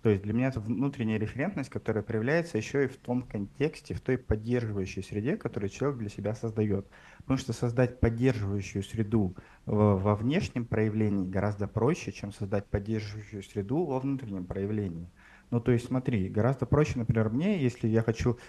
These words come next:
опираться на ценность, например, гибкость и творчество. Ну, то есть, м, это мои, м, мои ценности, гибкость и творчество. Когда я с ними соприкасаюсь, я, правда, находил решения и деловые, и личные в тех ситуациях, когда мне,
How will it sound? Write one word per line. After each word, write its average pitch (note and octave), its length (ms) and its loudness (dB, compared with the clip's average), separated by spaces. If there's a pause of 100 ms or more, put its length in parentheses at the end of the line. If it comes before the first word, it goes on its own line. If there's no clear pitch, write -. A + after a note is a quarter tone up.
(140)
опираться A2+ 540 4
на G2+ 580 2 (220)
ценность, A2 420 -2
например, G#2 460 -2 (200)
гибкость A2+ 520 0
и - 20 0
творчество. G2+ 720 2 (140)
Ну, A#2 80 0
то A#2 80 0
есть, A2 100 0
м, A2 80 0
это A#2+ 220 0
мои, G#2 160 2
м, G#2+ 240 -4
мои G#2 320 2
ценности, F#2 480 -4
гибкость A2+ 400 -6
и - 20 -14
творчество. G2+ 560 -4 (300)
Когда A2+ 320 6
я A2+ 260 6
с - 120 -8
ними B2 160 0
соприкасаюсь, B2+ 760 0
я, A2+ 60 -4
правда, C#3 260 0
находил A2+ 440 0
решения A#2+ 800 0 (280)
и G#2+ 100 -2
деловые, G2 500 4
и G#2+ 40 4
личные A2 520 0 (200)
в - 80 -18
тех - 180 -2
ситуациях, C#3+ 480 2
когда A2+ 160 2
мне, A2+ 200 0